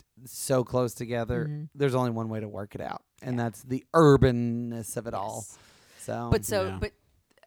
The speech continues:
Speaker 2: I, I enjoyed all of it, and it was life-changing, and I, I really love Paris.
Speaker 1: How is
Speaker 2: It's
Speaker 1: your
Speaker 2: so
Speaker 1: life
Speaker 2: beautiful.
Speaker 1: changed?
Speaker 2: Um, well,
Speaker 1: You knew that was coming.
Speaker 2: <laughs> yeah.
Speaker 1: <laughs>
Speaker 2: Um, it, you, I don't know.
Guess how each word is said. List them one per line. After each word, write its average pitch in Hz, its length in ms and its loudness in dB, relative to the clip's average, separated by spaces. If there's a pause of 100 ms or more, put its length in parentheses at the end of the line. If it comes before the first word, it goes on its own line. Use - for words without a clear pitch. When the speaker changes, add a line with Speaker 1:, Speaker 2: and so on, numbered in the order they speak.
(220)
Speaker 2:
I, 185 440 0 (400)
I 185 100 2
enjoyed 180 560 -4
all 165 220 0
of 175 100 -6
it, 190 240 -4
and 170 160 -8
it - 80 -14
was 160 400 -10 (640)
life-changing, 160 800 -8
and 156 140 -10
I, 151 140 -8 (180)
I 151 140 -4 (140)
really 151 320 -12
love 139 260 -16
Paris. 151 180 -6
Speaker 1:
How 185 160 10
is 202 80 6
Speaker 2:
It's 165 60 0
Speaker 1:
your 180 100 6
Speaker 2:
so 208 160 8
Speaker 1:
life 185 80 4
Speaker 2:
beautiful. 151 560 0
Speaker 1:
changed? - 180 -10 (240)
Speaker 2:
Um, 185 280 2
well, 190 400 -4 (200)
Speaker 1:
You 160 120 0
knew 185 120 4
that 143 140 4
was 110 120 -10
coming. 147 320 -2
Speaker 2:
<laughs> - 40 -4
yeah. 156 260 2 (220)
Speaker 1:
<laughs> - 200 4
Speaker 2:
Um, 185 600 0 (480)
it, 143 120 -12 (220)
you, 202 240 -8 (160)
I 202 80 -8
don't 196 120 -2
know. 180 140 -4